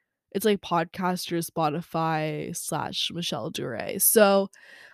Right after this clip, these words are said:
um, yeah, go support, like, and subscribe, and follow, and rate five stars on all the platforms that you're listening on this podcast.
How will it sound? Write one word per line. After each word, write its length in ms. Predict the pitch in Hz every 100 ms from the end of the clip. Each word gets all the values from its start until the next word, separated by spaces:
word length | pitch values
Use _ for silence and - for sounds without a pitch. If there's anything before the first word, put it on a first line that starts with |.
| _ 226
um, 680 | 220 220 214 214 208 220 - _ _ _ _ _ _ _ _ -
yeah, 560 | 214 302 320 185 180 202
go 400 | 214 226 269 285
support, 760 | 277 269 - 208 208 226 240 208
like, 320 | 190 208 226
and 140 | 240
subscribe, 760 | 277 - - 254 247 240 240 240
and 120 | 233
follow, 580 | - 226 220 226 226 220
and 140 | 214
rate 200 | 208 208
five 240 | 220 233 226
stars 360 | - 196 190
on 100 | 202
all 180 | 190 190
the 80 | 202
platforms 580 | - 185 185 180 180 180
that 80 | 170
you're 80 |
listening 280 | 175 202 214
on 60 | 196
this 120 | 196
podcast. 800 | - 185 185 - 185 185 196